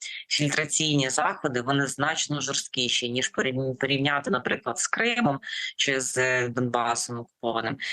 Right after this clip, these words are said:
Тобто, прогулюючись, е, парком, не знаю, там, в Севастополі, Сімферополі, вас ніхто не зупинить, просто, ну,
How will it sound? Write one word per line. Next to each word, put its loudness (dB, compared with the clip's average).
Тобто, 0
прогулюючись, 0
е, 2
парком, 0
не -4
знаю, 0
там, -2
в -4
Севастополі, 0
Сімферополі, 0
вас 0
ніхто 0
не 2
зупинить, 0
просто, 2
ну, -2